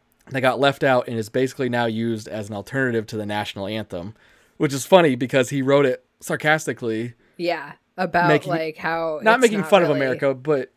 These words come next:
Speaker 1: yeah, but just saying that, hey, you don't own anything that you're on anymore. There is no, this land is your land. You know, this is, this is the government's <laughs> land.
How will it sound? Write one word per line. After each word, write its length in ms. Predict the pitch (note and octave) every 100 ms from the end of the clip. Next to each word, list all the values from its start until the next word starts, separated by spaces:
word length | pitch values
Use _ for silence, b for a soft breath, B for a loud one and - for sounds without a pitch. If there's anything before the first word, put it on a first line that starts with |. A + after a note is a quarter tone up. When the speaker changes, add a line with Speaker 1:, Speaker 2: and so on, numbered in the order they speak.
| -
Speaker 1:
yeah, 320 | A3+ G3 C3+
but 180 | C3+ D3+
just 180 | E3
saying 280 | - E3 D3+
that, 180 | C#3 C#3
hey, 120 | D#3
you 260 | B2 C3 E3
don't 260 | G#3 F3 - _ _ _
own 280 | D3 C#3+ C3
anything 340 | B2 A#2+ B2+
that 140 | A#2 A2
you're 140 | G#2+
on 180 | G#2 G#2
anymore. 420 | F#2 F#2+ F#2+ F#2
There 180 | G2+ A2
is 180 | A#2 A2+
no, 460 | A2+ G#2+ G2 G2 G2+ _ _ _
this 160 | A#2 -
land 180 | A2+ G2+
is 120 | F#2+
your 180 | F#2+ E2+
land. 380 | D#2 D2 A2+ G#2
You 60 |
know, 140 | G#2 F#2+
this 140 | A2+
is, 160 | C3+ - b
this 120 | F3
is 80 | A#3
the 60 | B3+
government's 400 | G3+ G#3+ D#3+ B2+
<laughs> 0 |
land. 160 | B2+